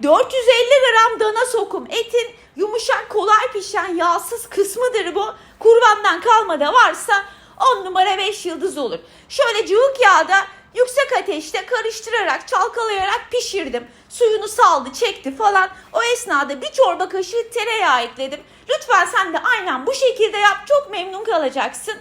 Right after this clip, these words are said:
Bu güzel pişti bak, tıkırdadı. Devam etsin pişmeye. Zemini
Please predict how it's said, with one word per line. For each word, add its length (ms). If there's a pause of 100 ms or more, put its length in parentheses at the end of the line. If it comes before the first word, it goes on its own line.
(680)
Bu 80 (680)
güzel 420
pişti 300
bak, 200
tıkırdadı. 580 (380)
Devam 420
etsin 320
pişmeye. 580
Zemini 440